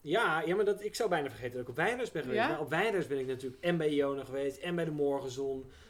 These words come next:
Speaker 2: Oh ja.
Speaker 1: Eh, eh, ehm,
Speaker 2: De
Speaker 1: dus
Speaker 2: Diva, heb je die nou al geproefd?
Speaker 1: Nee, die heb ik nog nooit geproefd.
Speaker 2: Oh.
Speaker 1: Ja, ja, je moet, je moet blijven dromen.
Speaker 2: Jazeker.
Speaker 1: Ja,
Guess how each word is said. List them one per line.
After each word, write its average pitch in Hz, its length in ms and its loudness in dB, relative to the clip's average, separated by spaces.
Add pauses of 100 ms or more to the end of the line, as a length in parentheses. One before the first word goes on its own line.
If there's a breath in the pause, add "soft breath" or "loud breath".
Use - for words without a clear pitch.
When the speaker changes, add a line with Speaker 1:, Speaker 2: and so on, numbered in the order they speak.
(140 loud breath)
Speaker 2:
Oh 247 60 0
ja. 190 260 -2
Speaker 1:
Eh, 160 100 -8 (160)
eh, 151 340 -12
ehm, 151 80 -10 (140)
Speaker 2:
De 190 640 -18
Speaker 1:
dus 180 140 -6
Speaker 2:
Diva, 233 420 2
heb - 120 -16
je 214 80 -6
die 277 120 -6
nou 254 160 -2
al 190 80 -4
geproefd? - 300 -6
Speaker 1:
Nee, 190 100 4
die 180 100 6
heb 139 60 -2
ik 123 60 -6
nog 131 100 -4
nooit 156 160 -6
geproefd. - 360 -14 (100)
Speaker 2:
Oh. 185 80 -12 (240)
Speaker 1:
Ja, 131 240 -10
ja, 131 120 -4
je 131 160 0
moet, 170 180 -4
je 135 80 -8
moet 175 160 -2
blijven 147 260 -8
dromen. 123 400 -10 (200)
Speaker 2:
Jazeker. 165 500 -8
Speaker 1:
Ja, 135 240 -6